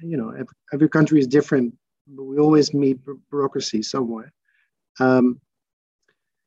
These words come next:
a-, and, and of course, a lot of corruption you need, you want to, and you need to avoid a lot of times. Um, yeah, sometimes the political situation and the border area thing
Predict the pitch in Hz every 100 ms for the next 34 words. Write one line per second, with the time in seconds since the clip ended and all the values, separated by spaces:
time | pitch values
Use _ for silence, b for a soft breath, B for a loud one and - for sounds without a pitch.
0 | _ _ _ _ _ _ _ 131 147 139
1 | 135 139 131 - 143 135 135 131 131 127
2 | 143 - 135 123 123 127 131 135 147 139
3 | 135 131 135 127 123 127 123 123 143 143
4 | 123 110 131 123 110 120 110 113 - 123
5 | 156 _ _ _ _ _ _ _ _ _
6 | _ _ _ _ _ _ _ _ 135 131
7 | - 196 151 208 214 202 196 190 156 185
8 | _ - 160 170 185 185 170 180 160 160
9 | 180 165 151 139 131 175 175 165 - 147
10 | 139 135 131 127 - 151 135 127